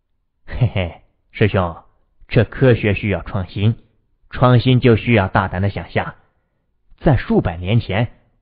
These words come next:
古人们都敢想象，有朝一日可以飞到月球上去。我猜这几尊佛像肚子里有货，也没什么吧？”任博士听到庄瑞的话后，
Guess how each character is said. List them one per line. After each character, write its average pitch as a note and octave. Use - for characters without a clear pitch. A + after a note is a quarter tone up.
古 C3
人 B2+
们 C3
都 A#2+
敢 A2
想 E2+
象， E2+
有 C3+
朝 D3+
一 C3
日 C3
可 -
以 F#2
飞 A2+
到 F#2+
月 D3+
球 -
上 F2
去。 E2+
我 B2
猜 C#3
这 B2
几 G#2+
尊 A#2
佛 A2+
像 A2+
肚 A2
子 G2+
里 F#2+
有 E2
货， F2
也 A#2
没 G2+
什 C3+
么 F2+
吧？” -
任 G3
博 F#3+
士 -
听 -
到 G2
庄 E3
瑞 F#3+
的 F#2
话 F#2
后， -